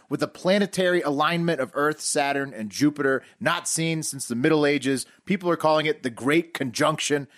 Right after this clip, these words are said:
getting really weird about it, so watch out. Uh, gonna be crazy today. Um, and it's a two-parter, uh, for this winter solstice space corner. First up, uh, soldiers, sailors,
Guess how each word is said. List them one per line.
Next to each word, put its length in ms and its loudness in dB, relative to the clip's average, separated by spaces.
getting 220 -4
really 200 2
weird 300 4
about 300 4
it, 120 -4
so 300 -2
watch 340 0
out. 380 0
Uh, 160 0
gonna 240 -4
be 140 -4
crazy 440 -2
today. 340 -4
Um, 560 -2
and 100 -4
it's 140 -4
a 40 -12
two-parter, 580 0
uh, 160 0
for 160 -8
this 180 -4
winter 240 -4
solstice 480 -8
space 340 -6
corner. 360 -4
First 380 0
up, 260 0
uh, 260 2
soldiers, 840 0
sailors, 720 0